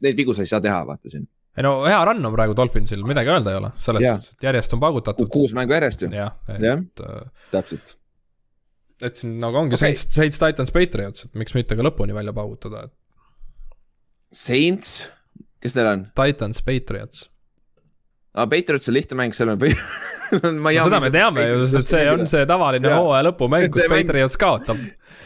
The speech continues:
Speaker 1: Jaa, täpselt. Siis Titans nii-, peavad minema, okei, neil on siis kaks road mängu. Neil on siis,
Speaker 2: Jaa.
Speaker 1: äh, New Orleansis ja Tennessee's, kurat,
Speaker 2: Jaa.
Speaker 1: on päris keerulised tegelikult, väga keerulised tegelikult. Ja neil on vaja võita kõik, et saada üldse play-off'i võimalus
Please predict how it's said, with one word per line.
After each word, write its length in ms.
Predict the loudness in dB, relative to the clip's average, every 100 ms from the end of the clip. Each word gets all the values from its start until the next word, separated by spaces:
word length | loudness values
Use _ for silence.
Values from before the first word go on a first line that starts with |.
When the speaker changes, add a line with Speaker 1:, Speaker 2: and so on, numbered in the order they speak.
| -20 -20 -2
Speaker 1:
Jaa, 220 | 2 2 2
täpselt. 380 | 0 0 -4 -6 -16 -18
Siis 160 | -8 -2
Titans 380 | -2 0 -4 -2
nii-, 380 | -2 -2 -4 0
peavad 240 | 0 0
minema, 380 | -2 -4 -2 -2 0
okei, 160 | 0
neil 100 | 0
on 80 | 0
siis 80 | -2
kaks 300 | -4 -4 -2
road 220 | 0 0
mängu. 300 | -4 -8 -10 -14 _
Neil 140 | -10 -8
on 60 | -4
siis, 140 | 0
Speaker 2:
Jaa. 160 | 2 2
Speaker 1:
äh, 80 | 2
New 140 | 2 4
Orleansis 540 | 4 2 -2 -4 -4 0
ja 140 | 0 0 -2
Tennessee's, 400 | -4 -4 -6 -4
kurat, 160 | -4
Speaker 2:
Jaa. 80 | -4
Speaker 1:
on 80 | -2
päris 160 | -4 0
keerulised 460 | 0 0 -4 -10
tegelikult, 380 | -8 -8 -8 -8
väga 220 | -2 0 2
keerulised 380 | 0 -2 -6 -12
tegelikult. 320 | -12 -12 -14 -20 -4
Ja 80 | 2
neil 80 | 2
on 80 | 2
vaja 140 | 2
võita 240 | 2 0 -2
kõik, 300 | 0 0 -6
et 80 | -8
saada 160 | -6
üldse 160 | -6 -4
play-off'i 380 | 0 0 -2 -2
võimalus 400 | -2 -4 -8 -14